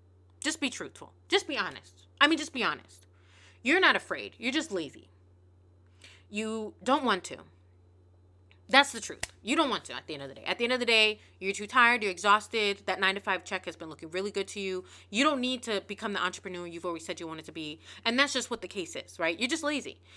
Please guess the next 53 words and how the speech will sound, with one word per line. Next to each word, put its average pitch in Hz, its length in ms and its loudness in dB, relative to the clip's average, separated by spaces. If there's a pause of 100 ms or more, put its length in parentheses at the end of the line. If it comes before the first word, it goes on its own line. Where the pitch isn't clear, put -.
(140)
It's 202 200 -4
too 277 140 -4
much. 254 560 -2 (120)
You're 190 120 -2
exhausted. 220 720 2 (180)
You've 185 140 -6
been 175 120 -2
working 196 300 -2
on 190 200 -2
all 185 140 2
day. 185 140 0
You've 180 120 -6
been 180 100 -4
on 190 100 -2
your 196 80 -4
feet. 190 180 -10
You 175 120 -6
have 170 140 -6
children. 208 400 -4
You, 196 200 -6
you, 220 240 -8
you, 208 180 -6
you're, 190 260 -2
you're 185 140 -6
raising 214 320 -2
other 214 140 0
people's 208 260 -10
children. 208 440 -6
You, 196 160 -8
you're 190 180 -4
helping 202 400 -4
with 196 120 -6
your 165 80 -8
family 220 320 -4
members, 214 340 -4 (300)
all 226 180 6
that 226 160 2
other 220 160 -2
shit. 233 320 -2 (160)
So - 120 -6
now 214 180 4
when 220 120 -6
it - 120 -16
comes 226 220 -10
time 214 220 0
to 196 60 -6
deal 190 180 -4
with 190 140 -6
you, 233 100 -2
you're 214 140 0
too 202 160 -8
lazy. 156 340 -6 (1080)
Okay? 196 260 -2